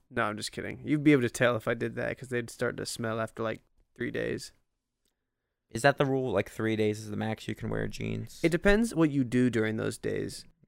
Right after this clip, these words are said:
Speaker 1: 'Cause
Speaker 2: Yes.
Speaker 1: if I, like, sit around the house all day, but I only change clothes just for the sake of changing clothes, like, you know,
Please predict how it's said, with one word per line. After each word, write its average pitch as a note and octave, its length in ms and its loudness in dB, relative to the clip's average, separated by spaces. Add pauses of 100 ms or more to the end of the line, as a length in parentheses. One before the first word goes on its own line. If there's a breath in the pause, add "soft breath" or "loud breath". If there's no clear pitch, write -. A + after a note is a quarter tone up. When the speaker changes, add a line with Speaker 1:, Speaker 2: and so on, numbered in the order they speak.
(120)
Speaker 1:
'Cause C#3 260 0
Speaker 2:
Yes. - 120 -20
Speaker 1:
if C#3+ 160 -2
I, E3+ 120 8
like, F#3+ 240 6
sit D3+ 160 4
around C#3+ 220 8
the A#2+ 80 4
house A#2+ 260 2
all B2+ 120 4
day, C3 440 4
but A#2+ 80 2
I A#2 60 8
only B2 180 6
change B2 240 0
clothes A#2 240 0
just A#2+ 120 -4
for - 60 -6
the A2+ 60 2
sake A#2 180 -2
of A#2+ 80 -10
changing A2+ 240 0
clothes, A2+ 400 0
like, - 120 -8 (680)
you D3 120 -2
know, C#3 340 4